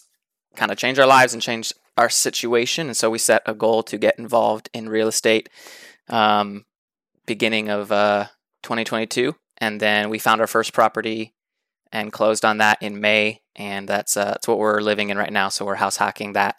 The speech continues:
It's a, it's actually a single family. Um, we're living in one bedroom and we're renting out the other two bedrooms. So it's kind of a play on house hack. It's not a duplex, but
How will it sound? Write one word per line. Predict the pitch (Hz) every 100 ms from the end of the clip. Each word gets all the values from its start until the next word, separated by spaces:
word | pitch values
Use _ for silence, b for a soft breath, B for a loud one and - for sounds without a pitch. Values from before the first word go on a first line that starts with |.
| -
It's | - -
a, | 101 -
it's | -
actually | 120 120 147 117
a |
single | - 117 107
family. | 104 104 107 107 B B B B -
Um, | 107 101 98
we're | 98
living | 101 107 110 104
in | 98
one | 101 101
bedroom | 101 107 104 98
and | 101
we're | 101
renting | 101 101 90
out | 82
the | -
other | 90 73
two | -
bedrooms. | - 76 - 55 -
So | 80
it's | 85
kind | - 113
of | 110
a |
play | 104 110 107 104
on | 104
house | 107 101
hack. | 98 -
It's | -
not | 104 104 _ _ -
a | 110
duplex, | 107 - 101 - -
but | -